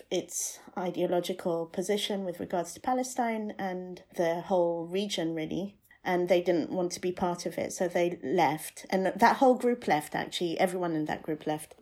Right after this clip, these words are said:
So they travelled a bit. They went to Laos, and then they went to different places in, um,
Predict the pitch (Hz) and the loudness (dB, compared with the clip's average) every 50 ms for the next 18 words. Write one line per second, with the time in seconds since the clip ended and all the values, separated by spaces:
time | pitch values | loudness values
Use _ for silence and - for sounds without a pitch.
0 | _ - - - - 247 233 226 214 214 - - - 190 214 220 220 - - 269 | _ -6 -2 4 8 8 8 8 8 4 -2 -6 -2 2 2 2 4 6 6 6
1 | 240 233 277 277 277 302 311 320 - - - 240 214 208 - - - - 196 202 | 8 8 6 6 6 6 6 4 4 4 2 2 2 2 2 2 0 2 4 6
2 | 190 185 202 220 233 254 254 247 - - - - - - - - 196 180 175 175 | 6 8 8 8 8 6 6 2 0 -2 -2 -2 -4 -6 -6 -4 -2 -2 0 2
3 | 185 170 175 175 175 185 175 175 175 175 175 170 170 - - - - - 190 196 | 2 2 2 2 2 2 2 2 2 0 0 -2 -2 -4 -6 -6 -2 -2 0 0
4 | 190 190 190 185 180 175 175 180 - 196 190 - - 185 175 170 156 - - - | 0 0 0 0 -2 -2 -2 0 0 0 0 0 0 0 0 0 -2 -2 -6 -6
5 | - - 180 175 180 - - 185 170 165 160 - - - - - - - 185 170 | -2 0 0 0 0 -2 -2 -2 -2 -2 -4 -6 -8 -8 -8 -8 -6 -4 -2 -2
6 | 170 170 165 165 165 160 165 160 160 160 160 165 165 165 - - | -2 -2 -2 0 0 0 0 -2 -2 -2 -2 -2 -2 -4 -4 -6